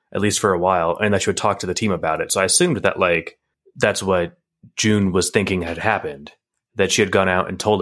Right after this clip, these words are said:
told them, "Hey, you know, we broke up. It's not a big deal. You know, everyone keep your seats." Um, you know, it, it's not like she came out and made some big joke about it, 'cause she's not that kind of person anymore.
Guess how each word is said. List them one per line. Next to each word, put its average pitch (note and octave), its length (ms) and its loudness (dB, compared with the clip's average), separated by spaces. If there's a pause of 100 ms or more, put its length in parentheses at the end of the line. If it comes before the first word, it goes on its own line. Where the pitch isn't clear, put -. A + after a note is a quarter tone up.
(160)
told G2+ 200 0
them, F2 160 0
"Hey, F#2 340 2 (140)
you - 80 -4
know, D#2 280 -8
we G2 80 0
broke F#2 240 0
up. F#2+ 100 2
It's - 100 -2
not F#2 100 0
a F2 40 -4
big E2+ 160 -2
deal. F2 440 0 (120)
You F2+ 80 -8
know, E2 260 -4
everyone F#2 280 0 (240)
keep G#2 180 -6
your F2+ 80 -2
seats." - 520 0 (400)
Um, E2+ 460 0 (420)
you A#2 80 2
know, G2 120 2
it, G#2+ 280 0 (320)
it's G2 240 -2
not A2 300 0 (340)
like G2 200 2
she - 140 -2
came G#2 220 -2
out F#2 240 0
and F#2+ 100 -2
made F#2 180 0
some F#2+ 160 -2
big F2 220 -2
joke F#2+ 260 0
about E2 220 -2
it, E2 160 -4
'cause E2+ 280 -6
she's F2 240 -4
not E2+ 200 -2
that F2 140 -4
kind E2+ 120 -6
of E2 60 -12
person F2+ 300 -4
anymore. D#2+ 500 -12